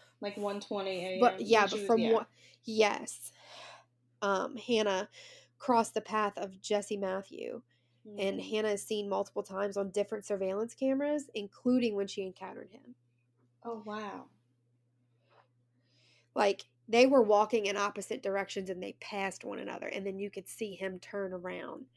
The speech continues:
Speaker 2: And then
Speaker 1: Go
Speaker 2: they,
Speaker 1: back in
Speaker 2: then
Speaker 1: her
Speaker 2: he buys her a
Speaker 1: direction.
Speaker 2: drink, and then he buys her a drink, and, yeah, it's all history.
Speaker 1: Mm.
Speaker 2: So, in the days following, Matthew's apartment was searched, and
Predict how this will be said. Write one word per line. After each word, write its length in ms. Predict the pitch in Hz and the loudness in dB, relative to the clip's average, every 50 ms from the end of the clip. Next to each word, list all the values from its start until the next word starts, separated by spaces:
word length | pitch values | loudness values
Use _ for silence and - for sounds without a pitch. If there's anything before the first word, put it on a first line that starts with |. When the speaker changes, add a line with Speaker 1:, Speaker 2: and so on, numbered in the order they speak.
| _ _ _ _ _ _ _ _ _ _ _ _ _ - | _ _ _ _ _ _ _ _ _ _ _ _ _ -6
Speaker 2:
And 140 | 202 196 190 | -4 0 2
then 200 | 190 185 180 196 | 2 4 4 2
Speaker 1:
Go 80 | 214 202 | 2 2
Speaker 2:
they, 80 | 185 | 2
Speaker 1:
back 260 | 196 196 190 190 - | 2 2 2 0 -2
in 120 | 202 196 202 | -6 0 2
Speaker 2:
then 100 | 214 202 | 2 2
Speaker 1:
her 80 | 196 | 2
Speaker 2:
he 60 | 220 185 | 2 2
buys 320 | 185 - 202 202 190 - | 2 2 2 2 2 2
her 100 | 220 214 | 2 2
a 40 | 202 | 2
Speaker 1:
direction. 160 | - 196 196 | 0 -2 -2
Speaker 2:
drink, 340 | 202 196 190 190 190 - - - - _ _ _ _ _ _ - - _ _ _ _ _ _ _ _ _ _ _ _ - - | 0 0 0 -2 -4 -6 -8 -12 -12 _ _ _ _ _ _ -20 -20 _ _ _ _ _ _ _ _ _ _ _ _ -8 -8
and 160 | 208 196 196 | -6 -4 -2
then 80 | 196 196 | -2 -2
he 80 | 196 | -2
buys 300 | 185 202 185 202 202 190 226 | -2 -2 -2 -2 0 2 4
her 100 | 226 226 | 4 4
a 40 | |
drink, 440 | 208 - 214 208 208 202 202 196 - | 2 2 0 0 2 2 0 0 -2
and, 220 | 202 202 208 - - - - | -4 -4 -4 -8 -12 -8 -4
yeah, 320 | 220 202 196 196 196 202 196 - | -2 -2 0 -2 -4 -6 -8 -14
it's 120 | _ - | _ -2
all 160 | 214 220 202 196 | 2 2 2 2
history. 520 | 202 202 - - - - - - 123 - - _ _ _ _ _ _ _ _ _ _ _ _ - | 2 -2 -2 -4 -6 -6 -4 -6 -8 -8 -10 _ _ _ _ _ _ _ _ _ _ _ _ -20
Speaker 1:
Mm. 80 | - - - _ _ _ _ _ _ - _ _ _ _ _ _ _ _ _ _ _ - - - _ _ _ _ _ _ _ _ _ _ | -20 -20 -20 _ _ _ _ _ _ -20 _ _ _ _ _ _ _ _ _ _ _ -20 -20 -20 _ _ _ _ _ _ _ _ _ _
Speaker 2:
So, 300 | - - 262 240 240 240 | -2 4 6 8 8 8
in 180 | 240 240 262 254 | 8 6 4 4
the 80 | 254 | 6
days 300 | 247 254 277 302 311 - | 6 6 6 6 2 2
following, 560 | - 214 202 202 208 208 233 240 240 233 226 | 2 4 6 6 6 4 4 4 2 2 2
Matthew's 440 | 214 208 202 214 - 247 254 254 233 | 0 -2 -2 -2 -2 -2 0 0 0
apartment 500 | 202 - - - 202 214 214 202 202 - | -2 -6 -6 -6 -6 -4 -4 -4 -6 -4
was 120 | 190 180 - | -6 -6 -6
searched, 760 | - - - 190 - - - - - - - - - - - - - - - | -6 -6 -6 -6 -4 -6 -8 -8 -10 -12 -10 -10 -12 -14 -14 -18 -20 -10 -6
and 380 | 220 202 202 202 196 196 196 | -2 -2 0 -2 -2 -4 -8